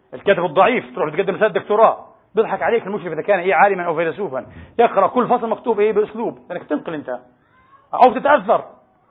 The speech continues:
تتأثر بكل كتاب تنقل منه فيصير لك أسلوب، بعد شوية أسلوب آخر ضعيف لأنك أنت غير مستحكم، ها؟ بعدين لما تصير إنسان محترم في الكتابة والفكر بيصير لك أسلوب خاص واحد، وبعدين هذا الأسلوب يطبع كل أعمالك، صح،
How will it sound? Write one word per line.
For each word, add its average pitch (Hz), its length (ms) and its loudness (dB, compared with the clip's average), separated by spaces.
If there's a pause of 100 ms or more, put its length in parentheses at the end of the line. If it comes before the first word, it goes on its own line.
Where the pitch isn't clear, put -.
(320)
تتأثر 208 300 0
بكل 214 220 0
كتاب 262 180 4
تنقل 262 260 2
منه 254 200 2
فيصير 240 320 -2
لك 196 100 0
أسلوب، 147 380 -4 (540)
بعد 208 160 4
شوية 240 200 2
أسلوب 233 280 -2
آخر 220 360 2
ضعيف 339 300 0
لأنك 220 200 -8
أنت 165 100 -12
غير 262 120 -4
مستحكم، 175 420 -6 (380)
ها؟ 294 280 0 (540)
بعدين 156 320 2
لما 262 160 6
تصير 262 180 -2
إنسان 214 240 2
محترم 180 440 2
في 160 80 -8
الكتابة 180 340 2
والفكر 165 380 -4
بيصير 359 300 -12
لك 311 180 -8
أسلوب 262 280 -10
خاص 254 380 -14
واحد، - 280 0 (840)
وبعدين 220 320 0
هذا 277 160 2
الأسلوب 233 320 -2
يطبع 247 260 2
كل 233 280 -4
أعمالك، 180 680 -2 (720)
صح، - 280 0